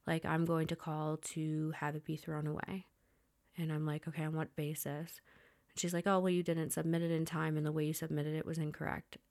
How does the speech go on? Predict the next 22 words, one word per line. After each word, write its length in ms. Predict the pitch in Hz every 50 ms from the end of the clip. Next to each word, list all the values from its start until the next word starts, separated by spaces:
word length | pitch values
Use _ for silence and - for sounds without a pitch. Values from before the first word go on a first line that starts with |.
| _ _
And 120 | - 170
I'm, 120 | 170 160 160
like, 240 | 156 156 156 - -
now 140 | 160 156
thinking 220 | 156 - 170 165 165
to 60 | 156
myself, 300 | 151 151 - - 151 -
like, 220 | 151 151 - - -
"Is 160 | - 170 160
that 140 | - 147 143
true? 400 | - - 147 143 147 202 277 302 - - - - - - - - _ _ _ _ _ _ _ _ _
Did 140 | - 151 147
I 60 | 156
submit 320 | 165 - 190 170 160 151
it 80 | 170 180
incorrectly?" 540 | 175 175 - - 160 170 - _ 233 220 185
I 80 | 151
know 160 | 147 160 170 170
that 100 | 160 151
it 100 | 135 -
was 180 | 151 143 -
late, 460 | 175 190 220 240 226 185 156 143 -